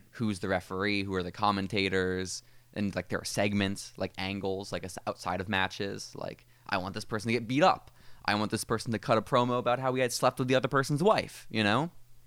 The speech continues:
Um, and so far, I beat Steven the first week. You know, that goes without saying. Second week, we tied, and we're becoming a little bit more familiar with the game. Today,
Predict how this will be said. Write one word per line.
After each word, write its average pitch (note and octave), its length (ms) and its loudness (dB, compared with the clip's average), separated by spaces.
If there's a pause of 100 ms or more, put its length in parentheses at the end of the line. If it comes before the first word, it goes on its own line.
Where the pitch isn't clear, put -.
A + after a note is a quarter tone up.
(560)
Um, A#2 260 2 (880)
and C#3+ 160 2
so G3 180 4
far, D3+ 280 4
I A#2+ 80 2
beat A2 280 -4
Steven G#2+ 420 -2
the F#2 60 -8
first F#2+ 340 -6
week. G2 380 -10 (800)
You A#2+ 120 0
know, G2 240 0 (360)
that A2 180 2
goes G2 180 -2
without F2 240 -8
saying. G2+ 420 -2 (520)
Second E3 380 0
week, C#3 160 -2
we G#2 100 -4
tied, D#2+ 460 -4 (460)
and A2+ 80 0
we're A#2+ 80 2
becoming A2 320 0
a G#2+ 40 2
little G#2+ 180 4
bit G#2+ 140 2
more G#2 160 0
familiar F#2+ 380 0
with F2+ 140 -4
the F2+ 60 -6
game. F2+ 420 -6 (360)
Today, C3 480 4